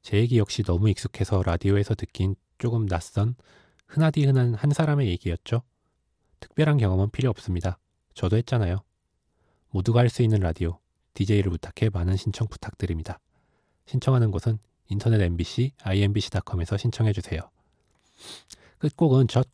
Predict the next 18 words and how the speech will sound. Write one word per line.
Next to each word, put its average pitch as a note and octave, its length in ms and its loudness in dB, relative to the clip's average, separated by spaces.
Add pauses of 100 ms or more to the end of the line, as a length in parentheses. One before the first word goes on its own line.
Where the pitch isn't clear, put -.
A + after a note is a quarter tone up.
첫 - 160 -4
곡과 - 220 2
마찬가지로 G2 680 0 (680)
제가 F#2+ 640 2
발라드를 A2+ 440 2
참 - 220 0
좋아하는데 G2 560 2 (340)
제 - 140 -6
개인적인 A2 560 2
취향이 A2 360 0
듬뿍 - 420 -2
묻어있는 F#2+ 420 0
노래로 F2+ 460 -2
들려드릴게요. F2+ 720 -4 (720)
별의 G#2+ 340 0 (140)
육 F#2 100 4
년 G#2+ 200 4
동안입니다. E2 600 0